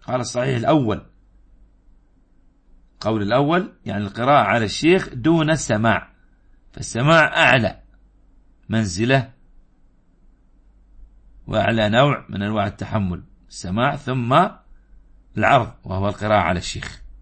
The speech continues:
أحمد شاكر رحمه الله هنا يبين أيضا ويشرح، فيقول أحمد شاكر في شرحه: "القراءة على الشيخ تسمى عندهم عرضا،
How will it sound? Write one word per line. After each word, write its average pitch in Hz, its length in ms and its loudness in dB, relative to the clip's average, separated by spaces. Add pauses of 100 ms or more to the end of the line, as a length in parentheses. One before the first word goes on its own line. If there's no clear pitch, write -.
(1500)
أحمد 170 260 -2
شاكر 139 380 -2
رحمه 101 280 -4
الله 113 200 -4
هنا 104 380 -4 (1000)
يبين 107 480 0 (1160)
أيضا 101 340 -2
ويشرح، 101 640 -2 (840)
فيقول 110 440 -4
أحمد 92 260 -6
شاكر 104 340 -2
في 85 140 -14
شرحه: 107 540 -2 (680)
"القراءة 101 680 -2
على 95 120 -4
الشيخ 117 340 -6
تسمى 110 400 -4
عندهم 104 440 -2
عرضا، 101 420 0